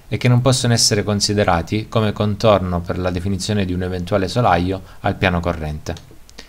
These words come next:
Se passiamo ora alla visualizzazione del piano primo, notiamo che nella pianta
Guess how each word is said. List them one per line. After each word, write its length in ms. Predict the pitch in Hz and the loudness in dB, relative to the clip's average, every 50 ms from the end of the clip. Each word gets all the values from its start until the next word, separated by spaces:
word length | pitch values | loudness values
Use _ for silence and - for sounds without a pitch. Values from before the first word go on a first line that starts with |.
| - - - - - - - - | -20 -20 -20 -20 -20 -20 -16 -8
Se 140 | - - 123 | -4 -2 0
passiamo 400 | 131 131 - - 170 156 151 131 | 0 2 2 4 4 4 4 6
ora 260 | 127 131 120 104 95 | 4 6 6 6 6
alla 180 | 95 95 101 | 6 4 4
visualizzazione 640 | 101 101 98 101 110 107 98 101 95 - - 117 110 98 | 2 2 0 0 0 0 0 -2 -2 -2 0 0 0 0
del 160 | 95 90 87 | -2 -4 -2
piano 220 | 95 101 107 131 | -2 0 0 0
primo, 420 | 127 107 98 92 92 104 - - - - - - - - - - - | 0 0 0 0 0 -2 -4 -6 -12 -18 -20 -20 -20 -20 -20 -10 -2
notiamo 400 | 117 120 117 123 110 98 95 92 | -2 0 2 4 4 4 2 2
che 80 | 87 101 | 0 0
nella 240 | 104 107 117 123 | 0 2 2 2
pianta 520 | 120 - 101 90 90 90 87 - 104 104 | 4 4 2 2 2 0 -2 -2 -2 -2